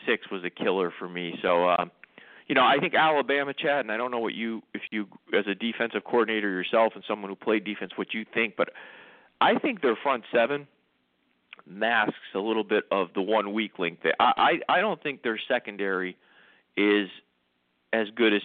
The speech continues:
say, your son's team, Florida. I think it's good by most college football standards,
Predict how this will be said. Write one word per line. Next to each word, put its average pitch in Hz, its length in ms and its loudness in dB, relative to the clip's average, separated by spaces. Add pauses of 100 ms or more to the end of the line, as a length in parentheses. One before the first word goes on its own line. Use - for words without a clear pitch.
say, 113 140 2
your 95 260 -2
son's 101 260 -4 (140)
team, 82 220 -8 (120)
Florida. 85 440 2 (120)
I 104 160 4
think 123 220 -4
it's 113 220 -2
good 90 380 0 (120)
by 101 160 2
most 104 300 0
college 85 340 0
football 92 340 -4
standards, 92 400 -6